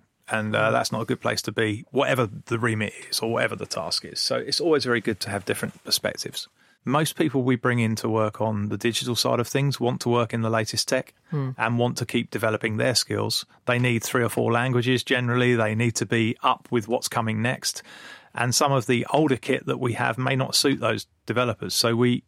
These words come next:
Speaker 1: we do use agencies to bring in the types of people we need who can get them working in new tech. We make sure that our product teams are,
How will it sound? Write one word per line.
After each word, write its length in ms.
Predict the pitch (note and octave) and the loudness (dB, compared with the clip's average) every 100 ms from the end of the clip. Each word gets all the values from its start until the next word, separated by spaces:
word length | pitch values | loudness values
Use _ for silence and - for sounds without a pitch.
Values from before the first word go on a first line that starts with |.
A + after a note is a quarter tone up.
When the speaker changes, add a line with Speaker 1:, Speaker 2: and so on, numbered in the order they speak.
| _ - | _ 0
Speaker 1:
we 160 | B2+ | 0
do 120 | A#2+ | 4
use 460 | C#3+ C#3 A#2 B2+ A#2 | 6 6 4 4 4
agencies 480 | A2+ A2 - A2+ - | 0 0 -4 -4 -4
to 120 | - | -8
bring 340 | - B2 A#2+ A2+ | -2 0 2 2
in 180 | G#2+ | 2
the 80 | G#2 | 0
types 280 | - A2 G#2 | 0 -2 -2
of 60 | A2+ | -4
people 220 | G#2 G#2+ | -4 -2
we 120 | G#2 | 0
need 260 | G#2+ G#2 - | 0 0 0
who 160 | A#2 | -4
can 200 | - A#2+ | -2 -4
get 240 | G#2+ A#2+ - | -2 -4 -2
them 120 | A#2 | -2
working 380 | A2 A2 A2 G#2 | 0 -2 -4 -4
in 140 | G#2 | -2
new 180 | G#2+ G#2 | -2 -2
tech. 240 | - G#2+ - | -2 -2 0
We 140 | B2 | -2
make 220 | B2+ B2+ | 0 0
sure 160 | - A#2 | -2 0
that 100 | A#2 | 0
our 120 | A2+ | 0
product 280 | - A2 - | 0 -2 0
teams 220 | A2+ G#2+ | -2 0
are, 160 | G#2+ | 0